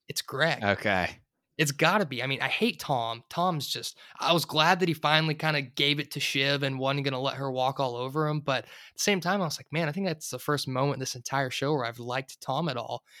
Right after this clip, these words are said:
Speaker 1: And, uh, I'm kinda rooting for it to get pinned on him. Obviously, that didn't happen. And turn this off right now if you're not into season three of Succession. But Kendall, his, his power move there at the end,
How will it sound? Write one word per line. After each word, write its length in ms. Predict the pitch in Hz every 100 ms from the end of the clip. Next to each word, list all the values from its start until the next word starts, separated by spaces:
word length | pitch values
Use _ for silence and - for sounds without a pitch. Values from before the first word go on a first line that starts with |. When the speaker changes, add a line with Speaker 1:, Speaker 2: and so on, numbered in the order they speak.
| - _
Speaker 1:
And, 240 | 131 131 135
uh, 260 | 127 120 113
I'm 260 | 110 123 135
kinda 240 | - 190
rooting 320 | 165 175 170 170
for 120 | - 156
it 100 | 156
to 60 |
get 200 | 151 151
pinned 280 | - 165 170
on 160 | 156 151
him. 340 | 135 143 165
Obviously, 440 | 147 147 151 - 143
that 240 | 131 131
didn't 240 | 139 151
happen. 520 | 127 135 135 - 165 156
And 160 | 123 - _ _ _ _ _ _
turn 180 | - 190
this 160 | 170 160
off 180 | 151
right 140 | 139 120
now 220 | 127 120
if 120 | 110
you're 120 | 127
not 180 | 123 120
into 140 | 120 117
season 300 | - 120 117
three 180 | 120
of 80 | 113
Succession. 460 | - - 117 - - _
But 220 | 113 117 - - - - - _ _ -
Kendall, 460 | - 185 170 127 -
his, 160 | 160
his 200 | 147 175
power 420 | - - 147 170 185
move 240 | 196 190
there 220 | 196 208
at 100 | 208
the 160 | 170 135
end, 320 | 139 180 226